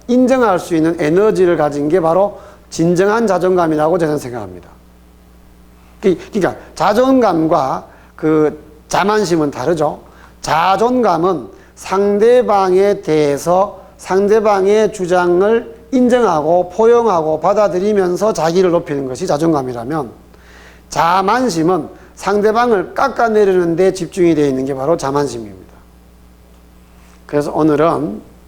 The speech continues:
우리가 진정한 자존심이 무엇인지, 진정한 의미의 자신감 또는 자존감이 무엇인지를 서양의 중요한 덕목인 톨레랑스와 그다음 서양과 동양이 함께 중요시했던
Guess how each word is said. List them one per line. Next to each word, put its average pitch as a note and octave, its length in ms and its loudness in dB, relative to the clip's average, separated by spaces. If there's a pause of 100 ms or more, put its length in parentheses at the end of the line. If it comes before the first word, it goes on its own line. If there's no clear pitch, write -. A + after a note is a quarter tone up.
(760)
우리가 D3 380 0
진정한 F#3 540 2
자존심이 E3 600 2
무엇인지, C#3 1040 -2 (340)
진정한 F3+ 800 0 (240)
의미의 E3 720 2 (340)
자신감 D3 680 0
또는 D#3+ 260 0 (220)
자존감이 D#3 560 0
무엇인지를 C3 800 -6 (380)
서양의 D#3 760 0 (120)
중요한 D#3 500 0
덕목인 D3 640 -2 (180)
톨레랑스와 E3 760 0 (340)
그다음 C#3 160 -6
서양과 D#3 420 0
동양이 C#3+ 460 -2 (260)
함께 F#3 340 -2
중요시했던 D3 760 -2